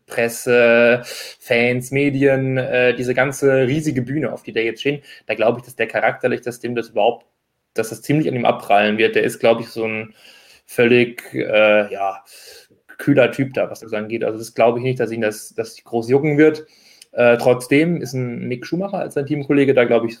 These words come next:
tatsächlich auch besser vorbereitet. Da ist vielleicht nicht der charakterliche Grund hinter, sondern da ist einfach dieser super, diese super Vorbereitung von Sabine Kehm dahinter, die ihn da durch die Serien wirklich sehr professionell da hochgezogen hat und abgeschirmt hat und, ähm,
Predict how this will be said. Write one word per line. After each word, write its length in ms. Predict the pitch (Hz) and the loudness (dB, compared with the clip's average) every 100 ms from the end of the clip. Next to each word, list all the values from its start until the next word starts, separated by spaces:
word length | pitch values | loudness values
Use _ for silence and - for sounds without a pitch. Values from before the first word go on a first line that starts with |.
| _ | _
tatsächlich 380 | - 120 123 110 | -6 -4 -4 -4
auch 160 | - - | -4 -2
besser 260 | 151 190 | 0 0
vorbereitet. 800 | 180 190 185 180 180 180 175 - - | 4 4 6 6 6 6 -2 -4 4
Da 220 | 127 131 | 6 6
ist 140 | 131 | 2
vielleicht 220 | 135 120 | 0 0
nicht 140 | 131 127 | 0 -4
der 80 | 117 | -2
charakterliche 580 | 120 156 - 160 156 | 0 0 0 -2 -2
Grund 220 | 156 156 147 | -2 -2 -2
hinter, 240 | 151 147 | -4 -4
sondern 240 | 127 113 | -4 -2
da 240 | 110 120 120 | 4 4 4
ist 100 | - | 0
einfach 280 | 117 120 113 | -6 -6 -12
dieser 440 | 113 117 113 - - - - | -2 2 2 0 -14 -20 -16
super, 520 | 127 120 139 139 127 | -8 -4 0 4 4
diese 180 | 120 117 | 2 -2
super 220 | 120 123 | -4 -2
Vorbereitung 640 | 120 127 120 117 120 120 117 | 0 0 0 0 -2 -4 -10
von 160 | 123 | -8
Sabine 300 | 117 110 113 | -8 -8 -10
Kehm 220 | 107 127 139 | -6 -2 2
dahinter, 300 | 135 139 131 | 2 0 -4
die 140 | 117 | -4
ihn 100 | 117 | 0
da 380 | 117 113 113 113 | 4 6 4 2
durch 160 | 120 | -6
die 120 | - 110 | -12 -4
Serien 360 | 117 117 113 | 0 0 -2
wirklich 420 | 127 127 117 - _ _ - - _ - | -4 -2 -2 -6 _ _ -20 -20 _ -6
sehr 180 | 120 | -2
professionell 520 | 120 117 120 120 120 107 | -2 -4 -8 -4 -2 2
da 140 | 107 | 2
hochgezogen 540 | 123 139 131 131 127 | 0 -4 -2 0 2
hat 120 | 123 123 | 0 0
und 120 | - | -2
abgeschirmt 520 | 123 - - 127 123 | -4 -6 -2 -2 2
hat 280 | 123 123 - | 0 0 -6
und, 400 | 113 110 110 - - - - | -10 -10 -12 -18 -20 -10 0
ähm, 420 | 107 104 110 | 2 2 -2